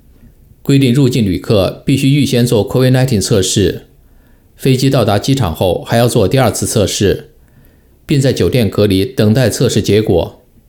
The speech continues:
测试阴性者仍需要做十四天的自我隔离。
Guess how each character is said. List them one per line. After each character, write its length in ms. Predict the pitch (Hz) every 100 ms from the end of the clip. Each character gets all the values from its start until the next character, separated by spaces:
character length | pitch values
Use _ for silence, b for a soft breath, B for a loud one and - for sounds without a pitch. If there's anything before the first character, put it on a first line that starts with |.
| _ _ _
测 240 | - 156 135
试 100 | 117
阴 180 | 131
性 200 | 135 120
者 320 | 101 87 131 - -
仍 180 | 120
需 140 | 135 139
要 100 | 120
做 240 | 135 95
十 160 | - 113
四 140 | -
天 180 | 120 110
的 140 | 92
自 160 | 78 131
我 140 | 95
隔 240 | - 90 95
离。 300 | 85 -